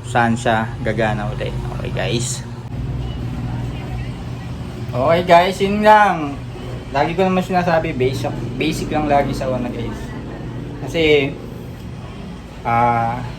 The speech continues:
ganun lang eh. Kadalasan kasi, ang naging problema, basic. Sa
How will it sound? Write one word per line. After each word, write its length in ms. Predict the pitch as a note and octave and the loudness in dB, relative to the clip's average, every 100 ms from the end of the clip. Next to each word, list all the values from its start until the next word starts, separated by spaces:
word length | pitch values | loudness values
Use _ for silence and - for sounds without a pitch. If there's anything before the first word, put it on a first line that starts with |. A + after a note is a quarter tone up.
| - | -4
ganun 240 | C#3+ F#3+ | 2 6
lang 120 | G#3+ G#3 | 8 8
eh. 80 | F3+ D#3 | 6 4
Kadalasan 480 | D#3+ E3+ E3+ E3+ | 6 8 8 6
kasi, 400 | E3 D3 E3 C#3+ B2 - - - - - - B2 | -2 -4 -4 -4 -6 -8 -10 -8 -8 -8 -6 -2
ang 160 | B2+ | 0
naging 240 | D3 D3 D3 | 2 0 -2
problema, 480 | C#3 C#3 C3 A#2 | 0 2 2 0
basic. 400 | A2+ B2+ C3 - - - | 0 0 0 -2 -2 -4
Sa 80 | - | -2